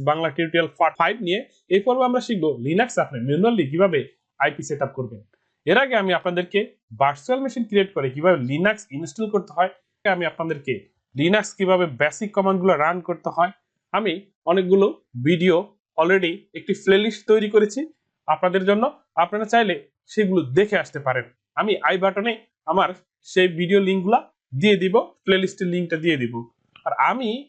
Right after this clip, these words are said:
এই পর্বে যে ওএসটি আপনাদের জন্য আমি ইউজ করি, আমি যেই আমার টিউটোরিয়াল পারপাস, এটা হচ্ছে Alma Linux নাইন পয়েন্ট ফাইভ। এই ওএসটি আপনারা আমার ভিডিও ডেসক্রিপশন বক্সে ডাউনলোড লিংক দেওয়া থাকবে, সেখান থেকে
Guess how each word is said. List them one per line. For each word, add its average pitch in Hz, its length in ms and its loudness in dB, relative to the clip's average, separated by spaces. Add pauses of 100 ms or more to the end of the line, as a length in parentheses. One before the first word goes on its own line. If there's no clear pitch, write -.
(280)
এই 262 80 2
পর্বে 220 400 2 (320)
যে 208 80 6 (120)
ওএসটি 214 420 4
আপনাদের 185 320 0
জন্য 175 140 2 (540)
আমি 156 200 0 (220)
ইউজ 208 180 4 (120)
করি, 165 160 2 (160)
আমি 160 120 -4 (120)
যেই 156 140 2 (300)
আমার 185 220 0
টিউটোরিয়াল 202 400 0
পারপাস, 180 320 -2 (200)
এটা 156 160 0
হচ্ছে 220 200 -4 (320)
Alma 190 280 0
Linux 185 260 0 (640)
নাইন 175 180 -2 (100)
পয়েন্ট 180 260 -2
ফাইভ। 117 180 -2 (680)
এই 233 200 4 (640)
ওএসটি 220 340 2 (120)
আপনারা 190 260 0 (200)
আমার 180 200 2 (160)
ভিডিও 175 280 2
ডেসক্রিপশন 202 460 -2
বক্সে 196 220 -2 (160)
ডাউনলোড 185 340 0 (120)
লিংক 165 140 4 (120)
দেওয়া 165 220 4
থাকবে, 208 220 -2 (340)
সেখান 151 260 -6
থেকে 147 140 2